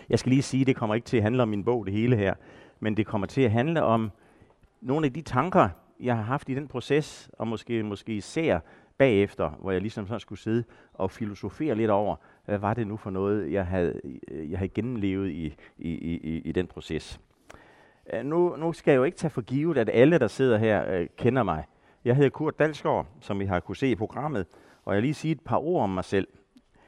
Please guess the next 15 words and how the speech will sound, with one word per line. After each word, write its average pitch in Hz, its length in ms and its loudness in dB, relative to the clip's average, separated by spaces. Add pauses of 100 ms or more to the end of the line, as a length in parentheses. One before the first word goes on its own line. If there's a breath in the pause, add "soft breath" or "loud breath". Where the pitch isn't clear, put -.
(160 soft breath)
Øh, 90 520 2 (220)
jeg 147 280 4
er 123 60 6
sådan 151 200 -2
en 117 100 -2
bondeknold, 127 560 -2 (220)
der 117 80 0
voksede 101 340 -2
op 120 180 4
over 123 320 0
i 107 140 -2
Midtjylland 120 520 0
på 110 120 -4
en 101 80 -6
gård, 135 420 -4